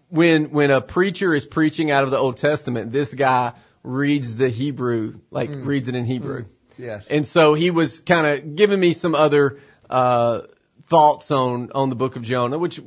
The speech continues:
Speaker 1: and he wasn't, he, in, in no way was he like, "Hey, you missed
Speaker 2: Correcting
Speaker 1: that
Speaker 2: you.
Speaker 1: one. You,
Speaker 2: Yeah.
Speaker 1: that was terrible. That was bad theology." He was like, "Did you know this? And did you know this word means
Speaker 2: Oh,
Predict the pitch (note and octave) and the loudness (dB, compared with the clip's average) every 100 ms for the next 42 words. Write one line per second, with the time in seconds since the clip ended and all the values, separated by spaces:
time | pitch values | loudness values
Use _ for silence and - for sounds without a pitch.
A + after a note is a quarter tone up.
0 | D3 F#3 E3+ D3+ F3+ E3+ E3+ C#3+ - D#3+ | -6 0 2 4 4 4 -4 -8 0 2
1 | D#3 D#3+ D#3 E3+ E3 F3 D#3+ D3+ D3 C#3+ | 2 -2 0 2 4 6 6 4 4 0
2 | C#3+ C#3 C3 B2 A2+ - - - E3 D3 | 0 -2 2 2 0 -4 -10 -6 -4 2
3 | - F#3 D#3+ D#3+ C#3+ C#3+ A#2+ C#3+ C3 - | 2 4 2 2 0 -2 -4 -4 -4 0
4 | F3+ C#3+ - C3+ C3 C#3+ D#3+ D3+ C3 C3 | 0 0 -2 -2 0 -2 -2 -2 0 -2
5 | B2+ B2+ A#2+ B2 A#2+ B2 - _ E3+ E3+ | -2 -2 -2 -2 -6 -12 -18 _ -2 0
6 | D3 D3 C#3 - - - D3+ C#3+ D3+ D#3 | 4 4 2 -8 -16 -2 -2 0 2 2
7 | B2+ D3+ B2+ A#2 C#3 C3 C#3+ D3+ B2+ D3+ | 4 2 2 0 -4 -4 -2 0 0 0
8 | E3 C#3 C3+ B2+ A#2+ C3 B2+ B2 | -2 -2 0 0 -2 -2 -2 -4